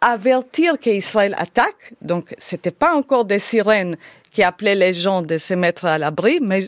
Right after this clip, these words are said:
tout simplement dire aux gens, préparez-vous. Peut-être plus tard, il y aura justement les consignes de se mettre, euh,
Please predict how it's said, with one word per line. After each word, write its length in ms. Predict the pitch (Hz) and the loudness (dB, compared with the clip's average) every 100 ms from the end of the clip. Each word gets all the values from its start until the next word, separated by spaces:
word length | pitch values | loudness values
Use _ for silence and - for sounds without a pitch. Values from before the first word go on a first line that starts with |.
| - | -8
tout 120 | - 254 | -8 -2
simplement 500 | 233 214 226 226 202 | -2 -2 -2 -2 -4
dire 240 | 247 233 | -2 -2
aux 100 | 208 | -2
gens, 260 | - 240 214 - - _ _ | 0 -2 -2 -10 -20 _ _
préparez-vous. 920 | - 285 277 247 226 190 180 262 415 - _ _ - | 0 0 2 2 2 -2 -2 -2 -2 -6 _ _ 0
Peut-être 640 | 262 262 359 339 - 196 160 _ | 0 2 -2 -2 -2 -2 -2 _
plus 200 | - 254 | -2 -2
tard, 400 | 247 254 190 160 - - | 2 2 2 0 -8 -8
il 120 | 214 | -4
y 80 | 196 | -2
aura 200 | 214 196 | 0 -2
justement 460 | 196 - 208 202 | -4 -8 -2 0
les 140 | 190 180 | 0 -2
consignes 640 | 208 196 190 254 220 180 - - - - | 0 -2 -2 0 0 0 -6 -20 -20 -6
de 180 | 170 208 | 0 2
se 160 | - | 2
mettre, 540 | 214 220 208 - 180 147 - - _ - | 2 2 0 0 -2 -2 -6 -20 _ 0
euh, 140 | 175 | 0